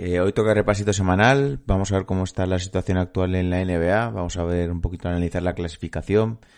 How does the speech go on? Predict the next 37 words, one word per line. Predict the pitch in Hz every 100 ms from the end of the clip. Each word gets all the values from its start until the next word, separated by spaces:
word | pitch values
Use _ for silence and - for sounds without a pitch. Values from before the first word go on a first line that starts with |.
| _ _ _
ver | 101 110
qué | 110
equipos | 104 104 98
están | - 95
en | 90
racha | 92 110 - 117
y | 95
cuáles, | 95 107
pues | - 92
como | - 82
dice | 80 - 87 87 87 85
Julián, | - 85 95
están | 95 92
un | 87
poquito | 85 87
más, | 85 87 92 -
eh, | - - -
en | 80 78
la, | 71 71
en | -
la | 76
mierda, | 80 123 71 67
vaya, | 104 -
la | 76
mierda | 80 113 117 90
más | 90
absoluta. | 90 - 78 71 - - - _ _ - - - - - - - - - - _
Eh, | - 117 113 110 110 107 107 104 101
así | 98 117
que |
bueno, | 127 131 127 139
pues | 95 90 - - 95
cuento | 104 101 104
con | 107 101
vuestra | 101 98 104 101 101
inestimable | 139 127 113 110 107 104 104
parte-, | - - 104 101 - - - 50